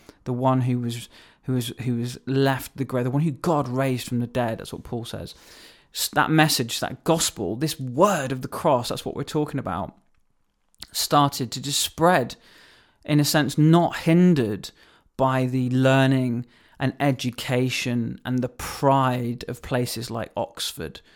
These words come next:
or as it would seem, indeed, in Corinth itself,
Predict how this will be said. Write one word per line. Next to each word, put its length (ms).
or 180
as 140
it 100
would 140
seem, 420
indeed, 340
in 280
Corinth 460
itself, 640